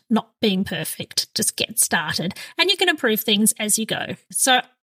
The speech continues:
sound quality is important, and I will do everything I can to improve sound quality. You do have to have some thought about it.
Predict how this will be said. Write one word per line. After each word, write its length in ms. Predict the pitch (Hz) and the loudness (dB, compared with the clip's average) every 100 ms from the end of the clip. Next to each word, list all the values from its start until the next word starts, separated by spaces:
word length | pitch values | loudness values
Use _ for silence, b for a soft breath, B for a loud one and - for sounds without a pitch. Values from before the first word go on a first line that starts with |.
| _ _ | _ _
sound 300 | - 302 330 | 0 0 0
quality 260 | 359 349 320 | -2 -2 0
is 100 | 311 | -2
important, 440 | 285 - 302 285 | -2 0 -2 0
and 120 | 269 254 | 2 4
I 100 | 262 | 2
will 100 | 262 | 4
do 160 | 247 | 4
everything 440 | 240 233 247 233 226 | 4 4 2 4 4
I 160 | 202 | 4
can 420 | 202 208 202 247 339 B B - | 4 4 4 2 -4 B B 0
to 340 | 233 196 220 - - | 2 2 -2 -4 0
improve 640 | 226 233 262 302 349 - - | 2 4 4 4 2 -2 -8
sound 340 | 302 262 254 254 | -2 0 0 0
quality. 340 | 262 240 254 | 2 4 4
You 220 | 294 294 | 4 4
do 160 | 214 262 | 4 2
have 220 | 233 262 | 2 0
to 120 | - 170 | -2 -4
have 260 | - 220 - | -4 -2 0
some 360 | 208 190 170 - 262 | -2 -4 -12 -16 -16
thought 260 | - 247 262 | -2 0 2
about 300 | 247 254 | 2 2
it. 100 | 294 | 2